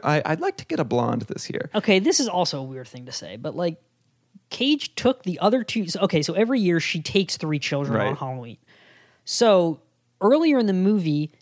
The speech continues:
Speaker 2: when Cage is trying to put this mystery
Speaker 1: He's playing
Speaker 2: together,
Speaker 1: detective.
Speaker 2: right? He's playing, like, amateur detective because, of course, the actual detective on the police force is too overworked, and the,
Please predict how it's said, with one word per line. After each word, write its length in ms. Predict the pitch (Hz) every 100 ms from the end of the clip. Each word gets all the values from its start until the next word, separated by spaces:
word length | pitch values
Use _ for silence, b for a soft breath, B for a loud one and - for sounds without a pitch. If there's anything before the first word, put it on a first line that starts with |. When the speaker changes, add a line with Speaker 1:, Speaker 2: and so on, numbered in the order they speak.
| _
Speaker 2:
when 180 | 156 160
Cage 320 | - 214 180
is 100 | 175
trying 240 | - 180
to 60 | 165
put 260 | - 190 190
this 180 | 156
mystery 480 | 151 156 190 - 139
Speaker 1:
He's 80 | 127
playing 160 | 131 120
Speaker 2:
together, 140 | 127 127
Speaker 1:
detective. 460 | 113 113 110 117 -
Speaker 2:
right? 260 | 160 143
He's 140 | 151 151
playing, 340 | - 180 170
like, 160 | 156 139
amateur 400 | 156 160 - 147
detective 560 | 143 - 175 147 131
because, 540 | 131 135 139 127 - -
of 140 | 139 -
course, 280 | 147 139
the 160 | - 127 123 _ -
actual 420 | 143 147 - 139
detective 480 | 135 131 147 - 135
on 140 | 139
the 180 | 135 127 - _
police 300 | - 147 151
force 400 | - 135 127 - - _ _ _ _ _ _ _ _ 151
is 160 | 156
too 280 | - - 165
overworked, 580 | 156 143 143 147 143 -
and 320 | 139 135 127
the, 160 | 143